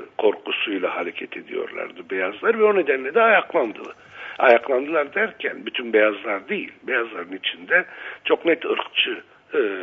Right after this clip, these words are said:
olanlar, e, var, olmayanlar var. Bu ırkçı beyazlar silahlı örgütler kurdular. Silahlı eylemler yaptılar. E, ve bu silahlı eylemlerde de çok fazla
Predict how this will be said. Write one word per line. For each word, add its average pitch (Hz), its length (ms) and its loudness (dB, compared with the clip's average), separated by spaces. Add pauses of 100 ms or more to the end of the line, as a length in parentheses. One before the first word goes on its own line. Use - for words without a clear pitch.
(420)
olanlar, 113 580 -2 (320)
e, 135 240 -4
var, 180 200 2
olmayanlar 143 720 4 (180)
var. - 140 -16 (460)
Bu 220 360 4
ırkçı - 420 -2
beyazlar 113 560 2 (280)
silahlı 196 300 4
örgütler 233 540 4
kurdular. - 560 -12 (720)
Silahlı 165 380 6
eylemler 175 520 0
yaptılar. - 580 -8 (600)
E, 170 80 2 (520)
ve 202 360 0
bu 180 260 -2
silahlı 165 500 -2
eylemlerde 160 720 -4
de 185 100 -10
çok - 260 -8
fazla 208 480 -4